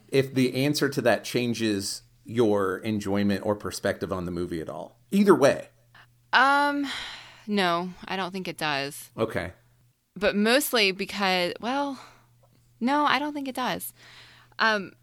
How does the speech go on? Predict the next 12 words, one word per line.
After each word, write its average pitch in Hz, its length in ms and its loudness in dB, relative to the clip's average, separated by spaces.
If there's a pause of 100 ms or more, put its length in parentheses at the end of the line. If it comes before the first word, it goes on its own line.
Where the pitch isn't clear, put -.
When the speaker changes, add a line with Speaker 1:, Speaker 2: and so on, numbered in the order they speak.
(260)
Speaker 2:
so - 120 -2
I 294 140 10
watched 349 280 4
the 247 80 -2
theatrical 196 520 0
version 170 340 -2
first, - 840 -4 (600)
and 170 520 0
the, 170 360 -4 (760)
the 240 140 -2 (100)
only 311 460 4
thing 180 680 0